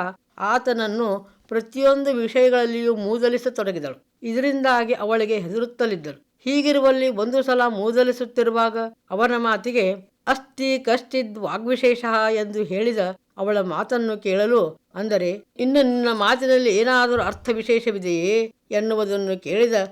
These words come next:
ತತ್ಕ್ಷಣವೇ ಆತನು ಮನೆಯನ್ನು ಬಿಟ್ಟು ಕಾಳಿ ಮಂದಿರಕ್ಕೆ ಹೋಗಿ ಅವಳ ಅನುಗ್ರಹವನ್ನು ಸಂಪಾದಿಸಿ ಮುಂದೆ ಕಾಳಿದಾಸನೆಂದೇ ಇಡೀ ಸಂಸ್ಕೃತ ಸಾಹಿತ್ಯದ ಪ್ರಪಂಚದಲ್ಲಿ ಪ್ರಸಿದ್ಧನಾದನು. ಮುಂದೆ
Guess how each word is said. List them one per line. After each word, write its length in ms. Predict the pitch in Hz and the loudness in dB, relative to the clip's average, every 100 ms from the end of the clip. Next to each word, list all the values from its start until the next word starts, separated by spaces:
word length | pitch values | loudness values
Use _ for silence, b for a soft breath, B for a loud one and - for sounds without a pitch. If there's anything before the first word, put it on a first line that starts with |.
| b _ - | b _ -4
ತತ್ಕ್ಷಣವೇ 680 | 254 262 - 247 226 196 190 | -4 -4 -10 -2 0 0 -2
ಆತನು 600 | 196 190 208 208 196 180 | -4 -4 -4 -2 -4 -4
ಮನೆಯನ್ನು 480 | 175 208 247 240 214 | -2 0 0 0 -4
ಬಿಟ್ಟು 440 | 196 196 208 214 _ | -6 -6 -8 -8 _
ಕಾಳಿ 320 | 180 214 262 | -4 0 0
ಮಂದಿರಕ್ಕೆ 520 | 247 220 208 196 190 | -2 -2 -2 -4 -6
ಹೋಗಿ 500 | 180 180 180 202 208 - - | -6 -6 -6 -8 -8 -12 -4
ಅವಳ 200 | 214 254 220 | 2 4 4
ಅನುಗ್ರಹವನ್ನು 640 | 233 247 269 269 247 220 | 2 4 4 4 2 0
ಸಂಪಾದಿಸಿ 840 | 214 180 175 190 175 170 214 214 - - | -4 -6 -2 -4 -4 -8 -8 -8 -12 -10
ಮುಂದೆ 260 | 208 208 202 | -4 -4 -4
ಕಾಳಿದಾಸನೆಂದೇ 1160 | 139 185 220 202 190 196 196 196 214 254 185 - - | -6 -2 -2 0 -2 -2 -6 -4 2 2 2 -4 -6
ಇಡೀ 280 | 214 233 220 214 | -2 0 -2 -2
ಸಂಸ್ಕೃತ 480 | 214 220 220 202 | -2 -2 -8 -2
ಸಾಹಿತ್ಯದ 720 | 202 190 180 208 226 - 208 196 | -2 0 -2 -4 -6 -6 -4 -4
ಪ್ರಪಂಚದಲ್ಲಿ 840 | 196 190 240 247 240 247 302 202 - - | -4 -4 -4 0 0 0 0 -2 -2 -10
ಪ್ರಸಿದ್ಧನಾದನು. 680 | 202 262 220 226 165 135 _ _ - | -6 -4 -2 -2 -4 -8 _ _ -4
ಮುಂದೆ 580 | 247 285 254 202 240 | 0 4 4 2 -4